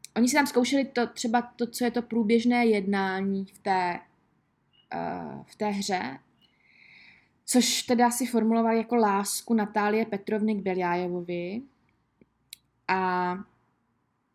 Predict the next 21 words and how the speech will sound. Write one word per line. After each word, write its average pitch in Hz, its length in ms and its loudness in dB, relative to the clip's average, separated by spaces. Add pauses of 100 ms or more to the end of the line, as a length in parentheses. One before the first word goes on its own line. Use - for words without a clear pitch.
(220)
já 202 60 -4
jsem 214 140 -4
řekla, 208 200 -4
že 202 100 -2
ho 202 60 2
hrál 180 240 0
Beljajev, 180 440 -4
a 190 40 -12
tak - 140 -14
se 202 100 -6
jmenuje 185 160 -4
ten 190 120 -6
hlavní 185 280 -4
hrdina. 165 300 -8 (1500)
A 214 400 4 (140)
vlastně, 226 1000 2 (280)
eh, 190 680 2 (280)
ten 220 180 2
pokus 233 920 0 (580)
Natálie 220 440 4
Petrovny, 220 760 0